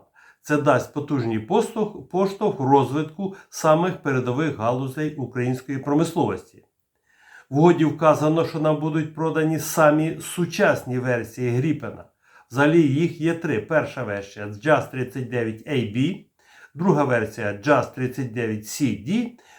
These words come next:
ну і третя, сама сучасна версія, яка недавно пішла в світ, це джаз тридцять дев'ять Є Дроп Ф. Підтримайте наш корінномовний канал в Приваті Монобанку, підписуйтесь, поширюйте нас.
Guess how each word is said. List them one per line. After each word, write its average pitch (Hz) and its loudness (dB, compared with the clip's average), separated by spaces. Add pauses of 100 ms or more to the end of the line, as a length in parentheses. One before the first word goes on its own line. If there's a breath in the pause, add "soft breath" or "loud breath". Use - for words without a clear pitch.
ну 180 4
і 156 0
третя, 190 0
сама 135 0
сучасна 135 -4
версія, 214 -4
яка 196 -4
недавно 190 -2
пішла 165 -8 (260 loud breath)
в - -20
світ, 175 -4
це 147 2
джаз 139 4
тридцять 120 -8
дев'ять 160 0
Є 139 -2
Дроп 123 -6
Ф. 95 -10 (1000)
Підтримайте 139 -2
наш 104 -8
корінномовний 104 -6
канал 95 -14
в - -20
Приваті 98 -10
Монобанку, 90 -6 (360 soft breath)
підписуйтесь, 135 -4
поширюйте 110 -4
нас. 139 -8